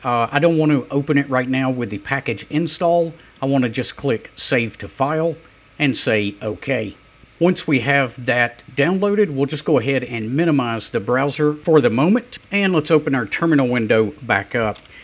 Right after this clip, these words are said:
And let's navigate to our downloads directory with C D space downloads. Go ahead and press return.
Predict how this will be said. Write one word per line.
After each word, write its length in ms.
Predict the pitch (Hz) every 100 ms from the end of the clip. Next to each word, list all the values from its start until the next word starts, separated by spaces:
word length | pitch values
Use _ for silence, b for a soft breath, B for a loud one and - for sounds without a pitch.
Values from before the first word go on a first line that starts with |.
| B -
And 240 | 196 196
let's 200 | 151 -
navigate 540 | 139 165 165 151 151 151
to 220 | 147 127 -
our 260 | 113 110
downloads 640 | 98 147 165 160 123 110 -
directory 560 | 120 113 110 - 120
with 420 | 113 113 107 - -
C 300 | - 196 196
D 380 | 175 156 147 - -
space 600 | - - 135 120 - - - -
downloads. 680 | 123 123 120 101 95 92 - - B B B
Go 120 | 175 160
ahead 260 | 156 131
and 120 | 117
press 300 | - 147 -
return. 560 | 151 139 - 208 233